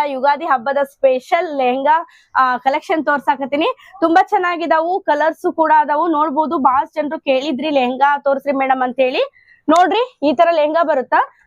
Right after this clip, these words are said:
ನಿಮ್ಗ ಬೆಲ್ಟ್ ಬರ್ತೈತಿ, ನೋಡ್ಬೋದು, ಈ ತರ ನಿಮ್ಗ ವೇಲ್ ಬರ್ತೈತಿ, ತುಂಬಾ ಚೆನ್ನಾಗೈತಿ. Instagram ಕೂಡ ಐತಿ, ಪ್ರೀತಿ ಕನ್ನಡ ವ್ಲಾಗ್ಸ್ ಅಂತ ಹೇಳಿ, ಅಲ್ಲಿ ಕೂಡ ನೋಡ್ರಿ, ಅಪ್ಡೇಟ್ ಕೊಡ್ತಾನೆ ಇದೀನಿ ನಾನು. ಆ, ಫಸ್ಟ್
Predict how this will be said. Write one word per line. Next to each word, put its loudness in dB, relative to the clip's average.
ನಿಮ್ಗ 2
ಬೆಲ್ಟ್ 0
ಬರ್ತೈತಿ, 0
ನೋಡ್ಬೋದು, -2
ಈ 2
ತರ 2
ನಿಮ್ಗ -2
ವೇಲ್ -2
ಬರ್ತೈತಿ, -2
ತುಂಬಾ 0
ಚೆನ್ನಾಗೈತಿ. -2
Instagram 0
ಕೂಡ 0
ಐತಿ, -4
ಪ್ರೀತಿ -4
ಕನ್ನಡ 0
ವ್ಲಾಗ್ಸ್ 0
ಅಂತ -4
ಹೇಳಿ, 0
ಅಲ್ಲಿ 0
ಕೂಡ -2
ನೋಡ್ರಿ, -2
ಅಪ್ಡೇಟ್ 0
ಕೊಡ್ತಾನೆ 0
ಇದೀನಿ -2
ನಾನು. -2
ಆ, 4
ಫಸ್ಟ್ -2